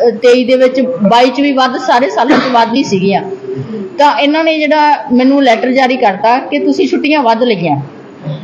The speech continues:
ਤੇ ਹਾਲਾਂਕਿ ਕੋਈ ਏਦਾਂ ਦਾ ਰੂਲ ਨਹੀਂ ਸੀਗਾ ਕਿ ਅਸੀਂ ਵੀਹ ਤੋਂ ਵੱਧ ਛੁੱਟੀਆਂ ਨਹੀਂ ਲੈ ਸਕਦੇ। ਹਰ EMPLOYEE ਦਾ ਇਹ ਰਾਈਟ ਹੈਗਾ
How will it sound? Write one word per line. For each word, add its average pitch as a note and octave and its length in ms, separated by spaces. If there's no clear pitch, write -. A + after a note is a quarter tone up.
ਤੇ D#4 60
ਹਾਲਾਂਕਿ C#4+ 720
ਕੋਈ C#4+ 380
ਏਦਾਂ C#4 320
ਦਾ C#4+ 100
ਰੂਲ C4 280
ਨਹੀਂ C#4 120
ਸੀਗਾ C#4+ 240
ਕਿ D4 140
ਅਸੀਂ C#4 180
ਵੀਹ B3 140
ਤੋਂ B3+ 100
ਵੱਧ C4 140
ਛੁੱਟੀਆਂ B3 360
ਨਹੀਂ C4+ 120
ਲੈ A3+ 160
ਸਕਦੇ। B3 320
ਹਰ C4+ 280
EMPLOYEE C4 440
ਦਾ B3 80
ਇਹ B3+ 160
ਰਾਈਟ G3+ 260
ਹੈਗਾ A3 300